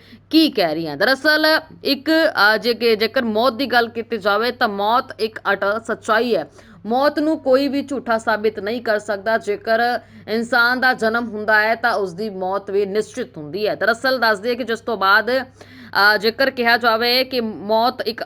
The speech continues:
ਅਟਲ ਸੱਚਾਈ ਹੈ ਜਿਸ ਤੋਂ ਕਦੇ ਵੀ ਬਚਿਆ ਨਹੀਂ ਜਾ ਸਕਦਾ, ਕੋਈ ਵੀ ਮੌਤ ਤੋਂ ਕਦੇ ਨਹੀਂ ਬਚ ਸਕਦਾ।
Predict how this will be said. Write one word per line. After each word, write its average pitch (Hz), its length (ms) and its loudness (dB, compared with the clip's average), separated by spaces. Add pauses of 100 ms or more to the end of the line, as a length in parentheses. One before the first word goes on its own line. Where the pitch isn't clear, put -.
ਅਟਲ 247 240 0
ਸੱਚਾਈ 214 520 0
ਹੈ 240 260 2 (120)
ਜਿਸ 214 180 0
ਤੋਂ 262 360 0
ਕਦੇ 262 280 2
ਵੀ 277 180 2
ਬਚਿਆ 214 400 2
ਨਹੀਂ 247 140 -2
ਜਾ 208 180 2
ਸਕਦਾ, 208 440 0
ਕੋਈ 220 300 0
ਵੀ 220 120 -6
ਮੌਤ 196 300 -2
ਤੋਂ 226 280 -6
ਕਦੇ 262 280 2
ਨਹੀਂ 233 160 -2
ਬਚ 175 180 -2
ਸਕਦਾ। 175 460 -2